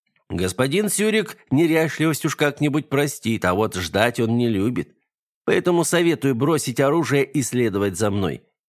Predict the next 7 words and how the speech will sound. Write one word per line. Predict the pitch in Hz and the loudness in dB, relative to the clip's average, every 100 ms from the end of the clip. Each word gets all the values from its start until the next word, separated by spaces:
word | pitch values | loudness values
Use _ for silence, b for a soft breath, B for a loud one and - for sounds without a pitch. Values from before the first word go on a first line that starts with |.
| _ _ _ _ _ _ - | _ _ _ _ _ _ 0
«А | 113 | 0
если | 185 190 208 | 0 0 0
я | 208 | 0
против?» | 185 185 139 - - _ _ _ _ _ _ _ | 0 0 0 -4 -16 _ _ _ _ _ _ _
«Все | - 175 | -2 2
равно | 214 202 226 | 4 4 2
доставим, | 214 190 - 131 95 82 | 2 0 0 -2 0 -4